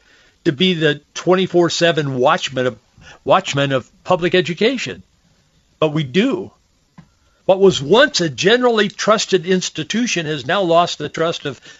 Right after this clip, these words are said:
millions of parents, and for good reason. Parents' rights to direct the upbringing and the education of their children are fundamental rights protected by the U S Constitution.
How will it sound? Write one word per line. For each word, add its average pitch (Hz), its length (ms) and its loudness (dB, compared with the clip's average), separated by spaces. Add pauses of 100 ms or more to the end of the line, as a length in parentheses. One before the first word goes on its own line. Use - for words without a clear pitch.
millions 165 460 0
of 147 140 -6
parents, 202 480 -4 (760)
and 240 140 -2
for 214 80 -4
good 196 220 0
reason. 185 480 -2 (1600)
Parents' 214 400 2
rights 160 640 0 (140)
to 175 160 0
direct 143 680 -2
the 156 260 -4
upbringing 160 760 -2
and 147 180 -4
the 139 240 -4
education 190 720 -2
of 139 80 -10
their 143 160 -2
children 185 440 -4
are 131 120 -2
fundamental 165 680 -2
rights 202 480 -4 (840)
protected 151 680 -2 (600)
by 160 140 4
the 170 100 2
U 175 160 6
S 175 100 0
Constitution. 165 800 -2